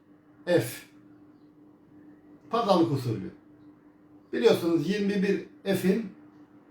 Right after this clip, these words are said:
bir maliyeti var. Onun üzerine çıkamazsınız. İki yüz doksan sekiz bin küsür liraya bir yaklaşık maliyet. Yeni kurulan bu firma, bir arkadaş geliyor,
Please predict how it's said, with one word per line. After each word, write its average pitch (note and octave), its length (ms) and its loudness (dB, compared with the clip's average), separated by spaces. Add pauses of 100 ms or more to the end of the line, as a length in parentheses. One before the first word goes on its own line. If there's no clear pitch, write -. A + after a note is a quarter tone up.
(340)
bir G3+ 180 0
maliyeti F3+ 580 4
var. F3 140 2
Onun F#3 240 0
üzerine F3+ 380 0
çıkamazsınız. - 800 -6 (960)
İki - 180 -4
yüz A3 200 2
doksan A3 320 4
sekiz G3+ 420 -4
bin F#3+ 180 2
küsür F#3 360 -2
liraya C#3 440 0
bir E3 100 2
yaklaşık G3 500 2
maliyet. A3 420 4 (1040)
Yeni F#3 280 2
kurulan D#3 400 2
bu E3+ 80 -2
firma, E3+ 600 2 (280)
bir G3 100 2
arkadaş D3 760 -2 (520)
geliyor, E3 420 6